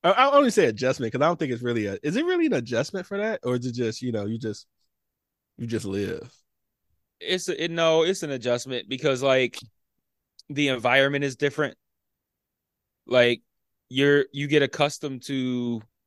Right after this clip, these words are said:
Speaker 2: I don't know, the shit that you expect to see in Detroit. Like, I, I don't know, you just get, uh, you get comfortable in the space. Like, you just know,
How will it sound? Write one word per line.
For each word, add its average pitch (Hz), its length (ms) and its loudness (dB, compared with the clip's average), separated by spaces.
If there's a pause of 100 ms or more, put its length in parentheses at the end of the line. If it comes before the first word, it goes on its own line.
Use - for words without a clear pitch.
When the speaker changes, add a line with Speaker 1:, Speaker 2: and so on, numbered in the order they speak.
(2250)
Speaker 2:
I 156 60 2
don't 214 100 4
know, 185 120 8
the 170 120 6
shit - 240 2
that 220 60 -2
you 220 160 2
expect 226 340 0
to 240 60 -4
see 240 200 -2
in 240 60 0
Detroit. 208 480 2
Like, 165 180 6
I, 185 160 6
I 208 160 6
don't 226 80 4
know, 240 160 2
you 170 120 0
just 165 160 -6
get, 190 200 -2 (1700)
uh, 139 500 -4 (2250)
you 208 140 0
get 240 220 2
comfortable 170 640 4
in 156 240 2
the 147 100 -2
space. 113 460 -6
Like, 131 180 -2
you 147 80 -8
just 147 160 -4
know, 156 560 6